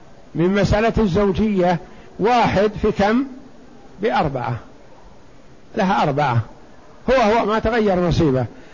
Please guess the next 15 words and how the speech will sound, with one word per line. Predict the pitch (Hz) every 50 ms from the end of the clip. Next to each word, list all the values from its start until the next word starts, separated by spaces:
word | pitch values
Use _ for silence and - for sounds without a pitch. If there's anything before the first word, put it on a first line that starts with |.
| - - - -
لأن | 170 196 208 214 202 202
لها | 202 208 202 185 196 208
الثمن | - - - - 262 269 240 220 226 240 254 254 - - - - - - - - -
واحد | 190 214 226 233 180 226 233
من | 226 226 233 196
ثمانية | 202 220 214 202 190 180 165 160 160 170 180 160 - - - - - -
أو | - 247 254 254 262
أربعة | 277 277 269 269 247 214 214 214
من | 220 233 240 240
اثنين | 208 - - 202 226 240 226
وثلاثين، | 202 190 185 170 190 202 190 175 156 170 180 190 214 233 240 - - - - -
سوا | - 247 254 214 156
سوا، | - 151 131 131 120 - - - - - - - - - - - - - - - - - - - - - - - - - 185
هو | 233 233
ثمن. | 185 185 190 175 147 127